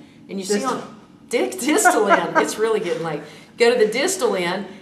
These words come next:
Speaker 1: and you see you have this little kind of pinched part pulling down right here. This is called the medial malleolus.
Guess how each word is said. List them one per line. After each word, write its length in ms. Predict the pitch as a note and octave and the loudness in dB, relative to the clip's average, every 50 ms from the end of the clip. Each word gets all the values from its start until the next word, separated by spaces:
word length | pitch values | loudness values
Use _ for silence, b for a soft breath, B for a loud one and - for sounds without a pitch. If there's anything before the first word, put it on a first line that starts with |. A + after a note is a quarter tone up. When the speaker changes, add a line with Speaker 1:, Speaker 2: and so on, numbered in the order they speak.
| B B | B B
Speaker 1:
and 160 | - G#3 A3 | -6 -4 -2
you 80 | A#3+ A#3 | -2 -2
see 300 | A#3 - D#4 D#4+ D#4 D4 | -4 -4 -4 -4 -4 -4
you 80 | C4 | -2
have 180 | C4+ C4 B3 - | 0 0 0 2
this 220 | A#3+ A#3 A#3 - | 0 0 0 0
little 180 | A#3 A3+ G#3+ G#3 | 0 0 0 0
kind 220 | - - A3 G3+ | -2 -4 -6 -6
of 120 | F3+ - - | -6 -8 -10
pinched 420 | - - A#3+ A#3+ A#3 A#3 - - - | -8 -6 -6 -4 -6 -8 -10 -6 -2
part 300 | A3+ G#3 G3 G3+ - - | -2 -2 -2 -2 -6 -2
pulling 280 | - G#3+ G#3+ G#3 G3+ | 0 0 0 0 0
down 260 | G3 G3 F#3+ F#3+ F#3+ | -4 -4 -4 -4 -4
right 200 | F#3+ F#3 F3 F3 | -4 -6 -6 -6
here. 440 | E3+ - G#3 G#3 A3 A#3 C4 B3+ B B B B B B - | -8 -4 -2 0 0 0 -2 -6 B B B B B B -8
This 220 | F#3+ A3+ - - F#4+ | -6 -4 -4 -4 -6
is 100 | - - | -8 -6
called 340 | - A3+ G3+ G3 F#3+ E3+ | -2 0 0 0 0 -2
the 80 | E3 E3+ E3 | -4 -6 -6
medial 800 | E3 E3+ G3 G3+ A3 A#3+ A#3 B3 B3+ B3+ B3+ B3+ C4 B3+ B3+ - - | -6 -4 -4 -4 -4 -4 -4 -6 -4 -2 -2 -2 -4 -6 -8 -12 -10
malleolus. 1040 | F3+ F#3 F#3 F#3 F3+ F3+ F#3 F#3 F#3+ F#3+ E3+ D3 C#3+ C#3+ D3 - - - - - - | -8 -4 -4 -2 -2 -2 -2 -2 -2 -4 -4 -4 -6 -8 -10 -10 -12 -12 -12 -14 -16